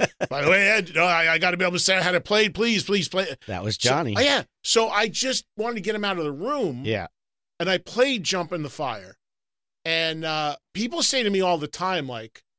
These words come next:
Speaker 2: "Did you hear, like, the future? Did you hear what was gonna become the, one of the biggest bands in the world?" I was like, "No."
Speaker 1: Yeah.
Speaker 2: Like, you know me forever. I was into Kiss and Van Halen.
Speaker 1: Sure,
Speaker 2: Like, I, what the
Speaker 1: sure.
Speaker 2: hell was that?
Speaker 1: Meanwhile, you're thinking, "I've got,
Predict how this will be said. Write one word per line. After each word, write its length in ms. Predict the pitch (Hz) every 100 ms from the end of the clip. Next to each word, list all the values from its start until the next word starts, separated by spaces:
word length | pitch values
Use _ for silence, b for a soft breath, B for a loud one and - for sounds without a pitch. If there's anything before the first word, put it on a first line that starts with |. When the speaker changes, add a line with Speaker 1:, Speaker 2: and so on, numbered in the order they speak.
| _ _ _ _ _ _ -
Speaker 2:
"Did 200 | 135 123
you 60 |
hear, 300 | 117 143 165
like, 340 | 151 147 - -
the 80 | 117
future? 480 | - 151 180 226 180
Did 220 | - -
you 60 | 101
hear 180 | 170
what 140 | 151 131
was 120 | 127
gonna 180 | 143 131
become 460 | 127 - 147 147
the, 140 | 135 127
one 140 | 127
of 20 | 131
the 40 |
biggest 340 | 104 147 139 -
bands 240 | 147 131
in 40 | 123
the 60 | 131
world?" 180 | 214
I 40 | 190
was 80 | -
like, 160 | 185 190 -
"No." 480 | 359 381 311 226 165
Speaker 1:
Yeah. 260 | 156 117 B B B
Speaker 2:
Like, 160 | 247 220
you 160 | 339 349
know 180 | 285
me 160 | 208 208
forever. 420 | - 226 330 233
I 160 | 190 339
was 160 | 208
into 160 | 190 147
Kiss 360 | - 175 180 175
and 120 | 160
Van 200 | 160 143
Halen. 400 | 160 180 214 190
Speaker 1:
Sure, 120 | 127
Speaker 2:
Like, 120 | 110 214
I, 40 |
what 200 | 359 403
the 80 | 349
Speaker 1:
sure. 80 | 262
Speaker 2:
hell 160 | 320
was 160 | 330 269
that? 360 | 349 453 320 147
Speaker 1:
Meanwhile, 260 | 175 143
you're 200 | 123 143
thinking, 460 | - 156 143 139 127
"I've 160 | 131
got, 200 | 131 123